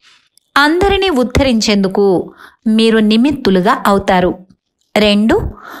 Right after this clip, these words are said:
పూర్తి నిశ్చయబుద్ధి కలవారిగా అయ్యి, తండ్రి ప్రతి నిర్దేశాన్ని అమలులోకి తెచ్చినప్పుడే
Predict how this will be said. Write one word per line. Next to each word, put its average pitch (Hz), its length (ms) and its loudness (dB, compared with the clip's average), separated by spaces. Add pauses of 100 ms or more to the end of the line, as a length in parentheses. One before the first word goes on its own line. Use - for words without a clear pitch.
(160)
పూర్తి 370 520 0
నిశ్చయబుద్ధి 262 840 0
కలవారిగా 220 640 2 (120)
అయ్యి, 185 360 0 (800)
తండ్రి 349 460 0 (100)
ప్రతి 240 420 -2
నిర్దేశాన్ని 208 880 0 (580)
అమలులోకి 269 760 2
తెచ్చినప్పుడే 233 680 -2